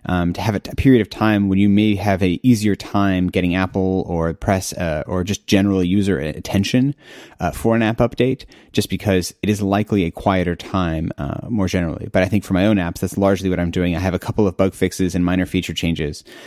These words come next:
um, that I expect to do, and then it'll be this sort of, yeah, there's this sort of, you have this pivot where you have to change, um, as you head towards I O S twelve, and it, you know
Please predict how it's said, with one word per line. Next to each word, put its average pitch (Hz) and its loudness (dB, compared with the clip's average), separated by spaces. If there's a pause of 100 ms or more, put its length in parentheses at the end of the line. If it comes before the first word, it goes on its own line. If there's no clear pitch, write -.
(180)
um, 82 -2
that 90 0
I 85 0
expect 87 -4
to 80 -2
do, 80 0
and 85 0
then 80 -2
it'll 80 -2
be 90 2
this 80 -4
sort - -2
of, 73 -8
yeah, 67 -2
there's 95 2
this 95 -2
sort 92 -2
of, 90 -2
you 92 0
have 104 0
this 82 -4
pivot 120 2
where 95 2
you 95 0
have 101 -2
to 92 -6
change, 98 0 (460)
um, 90 0
as 92 -2
you 95 0
head 92 -2
towards 92 0
I 85 -2
O 78 -2
S 73 -8
twelve, 90 0
and 78 -2
it, - -4
you 80 0
know 62 -8